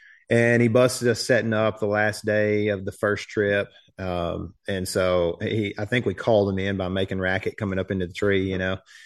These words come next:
And, um, anyway, that was kind of our first trip, an eight-day trip. I didn't have any money. We were broke, man. We were trying to, you know, this is,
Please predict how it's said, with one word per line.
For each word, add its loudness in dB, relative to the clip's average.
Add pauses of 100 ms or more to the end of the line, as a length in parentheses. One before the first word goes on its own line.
(260)
And, 2
um, 0 (400)
anyway, 2
that 4
was -2
kind 0
of -2
our 0
first 0
trip, 0
an -2
eight-day -2
trip. 0 (240)
I 4
didn't 4
have 2
any 0
money. -2
We 2
were 4
broke, -2
man. -6
We 2
were 4
trying 0
to, 2
you 0
know, 2
this 0
is, -8